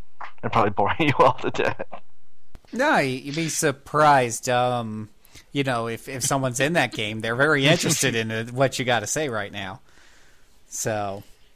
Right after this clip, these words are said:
Speaker 1: Yeah.
Speaker 2: I mean, we get
Speaker 1: So,
Speaker 2: comments
Speaker 1: if
Speaker 2: from
Speaker 1: you're
Speaker 2: people out of the blue. It's like, "Oh, yeah, you said this about this, and that's where I'm at."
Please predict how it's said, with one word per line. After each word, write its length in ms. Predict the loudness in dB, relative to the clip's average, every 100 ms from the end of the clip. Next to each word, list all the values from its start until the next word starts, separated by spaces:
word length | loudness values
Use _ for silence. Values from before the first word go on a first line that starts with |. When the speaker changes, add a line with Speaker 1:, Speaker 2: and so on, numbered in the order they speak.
| -20 -6
Speaker 1:
Yeah. 240 | 2 2 2
Speaker 2:
I 80 | 2
mean, 140 | 4
we 120 | 4
get 200 | 4 4
Speaker 1:
So, 40 | 6
Speaker 2:
comments 440 | 6 6 2 0
Speaker 1:
if 80 | 2
Speaker 2:
from 120 | 2
Speaker 1:
you're 100 | 4
Speaker 2:
people 200 | 2 4
out 80 | 2
of 40 |
the 60 | 2
blue. 140 | 0
It's 100 | 0
like, 180 | 0 0
"Oh, 240 | 0 2 2
yeah, 280 | -2 -4 -4
you 200 | -4 -6
said 300 | -4 -6 -6
this 180 | -6
about 260 | -4 -4 -4
this, 240 | -6 -4
and 340 | -4 -4 -6 -6
that's 240 | -6 -6
where 120 | -4
I'm 160 | -2 -2
at." 300 | -6 -8 -10